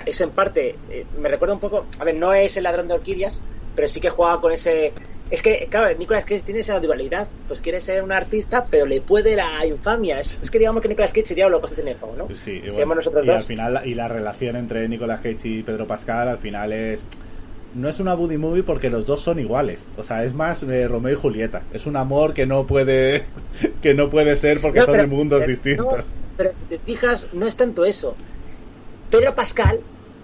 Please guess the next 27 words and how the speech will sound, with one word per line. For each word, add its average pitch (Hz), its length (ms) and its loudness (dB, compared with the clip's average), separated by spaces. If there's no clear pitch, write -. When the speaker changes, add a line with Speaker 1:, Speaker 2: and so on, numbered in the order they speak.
Speaker 1:
sería - 320 0
Frank 226 240 -6
Seix 196 420 -6
y 180 80 -8
yo 208 80 0
sería 220 220 -2
Nicolas 220 260 -2
Cage, 226 200 -6
o - 40 -14
sea, 175 220 0
Speaker 2:
<laughs> - 260 -8
Speaker 1:
es - 140 4
su 302 160 0
discípulo 247 560 2
cageano. 165 540 0
Speaker 2:
Claro, 110 400 -4
claro. 92 180 -6
Speaker 1:
Y 240 40 0
le 226 100 4
recuerda, 247 760 -2
es - 80 -6
como 254 160 0
si 202 140 -2
yo, 190 140 2
si 160 120 -8
algún 165 280 -6
día 214 300 0